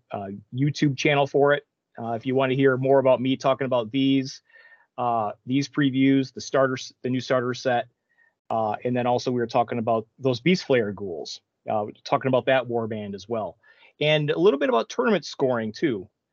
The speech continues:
Uh, you know, some of the things we might talk about today here as well. But, uh, if you wanna hear more, uh, you can, uh, check out Tabletop and Beyond as well. I was a, uh,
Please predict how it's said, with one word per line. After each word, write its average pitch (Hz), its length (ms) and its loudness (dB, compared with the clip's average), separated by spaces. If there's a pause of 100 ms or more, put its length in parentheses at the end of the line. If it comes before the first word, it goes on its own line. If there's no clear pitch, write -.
(220)
Uh, 110 340 -2
you 131 160 -4
know, 123 60 -2
some 147 160 -6
of 156 60 -2
the 151 40 -4
things 147 220 -2
we 139 80 4
might 135 180 2
talk 135 240 2
about 120 220 -2
today 123 240 -2
here 117 200 -2
as 98 140 -6
well. 98 280 -6
But, 113 340 -6
uh, 113 220 0 (340)
if - 60 -12
you 156 80 4
wanna 170 220 4
hear 170 180 6
more, 165 420 4 (380)
uh, 127 300 2
you 143 140 -4
can, 131 220 -4
uh, 120 120 -2
check 139 240 -2
out 131 140 2
Tabletop 131 520 -2
and 120 80 -6
Beyond 127 300 -2
as 110 140 -10
well. 101 340 -6
I 113 40 -10
was 110 180 -8
a, 107 140 -4
uh, 104 180 -6